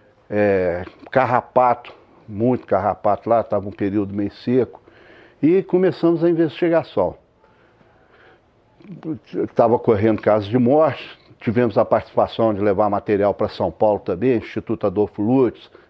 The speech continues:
né, integração com outras fundações no país e tudo, Instituto de Química de São Paulo.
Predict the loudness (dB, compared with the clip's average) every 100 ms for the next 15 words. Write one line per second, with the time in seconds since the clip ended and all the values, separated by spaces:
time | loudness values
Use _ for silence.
0 | -2 0 0 0 2 0 0 -4 -4 -2
1 | -2 -2 -4 -14 -16 -20 -8 -4 -2 -4
2 | -4 -4 -4 -8 -4 -2 0 -2 -4 -8
3 | -2 0 0 -6 -20 -20 -6 -6 -2 -2
4 | 0 -2 -4 -2 0 0 -2 -8 -6 -6
5 | 0 2 4 2